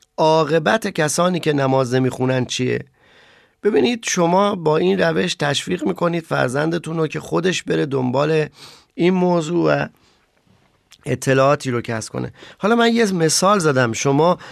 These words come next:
سلیقه و روحیهٔ فرزند خودتون رو بهتر می‌شناسید. م-، اون معلم عزیز سلیقه و روحیهٔ دانش آموز خودش رو بهتر می‌شناسه و لذا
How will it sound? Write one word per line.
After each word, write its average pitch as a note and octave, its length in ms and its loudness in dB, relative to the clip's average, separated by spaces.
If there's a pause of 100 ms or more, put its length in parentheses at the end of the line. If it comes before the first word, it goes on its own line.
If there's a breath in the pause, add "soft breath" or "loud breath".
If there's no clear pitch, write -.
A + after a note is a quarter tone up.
(140 loud breath)
سلیقه C3+ 520 0
و E3+ 80 2
روحیهٔ C3 440 2
فرزند B2+ 500 -2
خودتون F3 420 -4
رو F#3 80 2
بهتر D3+ 440 2
می‌شناسید. B2+ 640 -2 (420 loud breath)
م-، B2+ 260 2 (120)
اون D3 160 2
معلم C3 540 2
عزیز C3 540 0 (220 loud breath)
سلیقه C3+ 520 0
و F#3 60 2
روحیهٔ C#3 360 2
دانش B2+ 360 0
آموز B2 320 -2
خودش E3 380 -2
رو F3+ 60 -2
بهتر C#3+ 440 0
می‌شناسه B2 560 -4 (560 loud breath)
و C3 80 -2
لذا C#3 340 2